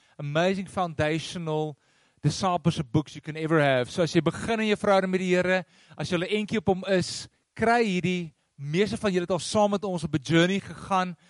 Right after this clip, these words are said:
Uh, jy kry een verniet vandag daar agter by die tafel ook. Ons het verniet uitgedeel dat mense kan in hulle stilte tyd alleen by die Here uh, fondasies in jou lewe kom vas lê. So this morning I was supposed to preach on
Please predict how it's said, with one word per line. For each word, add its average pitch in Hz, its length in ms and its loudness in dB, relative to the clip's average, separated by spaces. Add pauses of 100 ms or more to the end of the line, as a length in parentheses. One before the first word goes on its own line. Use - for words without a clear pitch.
(260)
Uh, 147 80 -2
jy 165 160 2
kry 214 320 2
een 226 140 4
verniet 190 560 2
vandag 160 480 4
daar 170 260 4
agter 160 220 -4
by 156 180 2
die - 40 -14
tafel 165 580 6 (280)
ook. 180 300 8
Ons 160 160 -2
het 165 100 0
verniet 165 360 2
uitgedeel 160 680 2
dat 147 160 -4
mense 156 380 -6 (140)
kan 180 320 2 (420)
in 147 80 -6
hulle 147 100 2
stilte 196 480 0
tyd 190 300 0 (200)
alleen 156 440 2
by 180 100 2
die 160 180 0
Here 156 280 2 (380)
uh, 147 220 -2
fondasies 156 760 4
in 175 60 -4
jou 156 100 0
lewe 147 220 -2
kom 147 160 -4
vas 151 400 0
lê. 127 180 -12 (440)
So 180 180 2
this 160 340 6
morning 208 420 4
I 185 80 4
was 180 140 4
supposed 226 440 8
to - 80 -6
preach - 460 -4 (320)
on 170 260 0